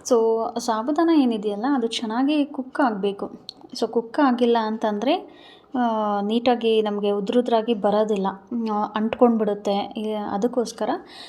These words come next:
ನೆನ್ಸಿಟ್ಟ ಮೇಲೆ at least ಒಂದು ಟೂ ಅವರ್ಸ್ ಹಾಗೆ ಡ್ರೈ ಹಾ-, ಡ್ರೈ ಆಗೋದಕ್ಕೆ ಬಿಡಬೇಕು.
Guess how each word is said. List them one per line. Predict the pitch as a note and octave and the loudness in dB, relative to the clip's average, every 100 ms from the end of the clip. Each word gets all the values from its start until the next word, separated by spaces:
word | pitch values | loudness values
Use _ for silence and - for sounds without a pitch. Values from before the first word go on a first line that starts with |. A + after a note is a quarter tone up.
| - A#3 | -6 0
ನೆನ್ಸಿಟ್ಟ | A3+ D4 E4+ E4 - | 6 6 6 0 2
ಮೇಲೆ | A#3+ B3+ | 0 2
at | F4+ C4 | 0 0
least | C4 C4+ B3+ | 0 0 -2
ಒಂದು | A3+ | -4
ಟೂ | A3+ B3 E4+ | 0 2 2
ಅವರ್ಸ್ | D#4 B3+ A#3+ B3 E4 G4+ - - | 4 4 4 0 0 -2 -4 -4
ಹಾಗೆ | A3+ A#3 C4+ - | -2 2 0 0
ಡ್ರೈ | G3 G#3 A3+ D#4 | 0 2 4 2
ಹಾ-, | C4 A3 - G3 | -2 -6 -8 0
ಡ್ರೈ | A3 C4 | 4 4
ಆಗೋದಕ್ಕೆ | D4 A#3+ A3 A3 | 4 2 0 0
ಬಿಡಬೇಕು. | A#3+ F#3+ F#3 F#3 | 0 0 0 -2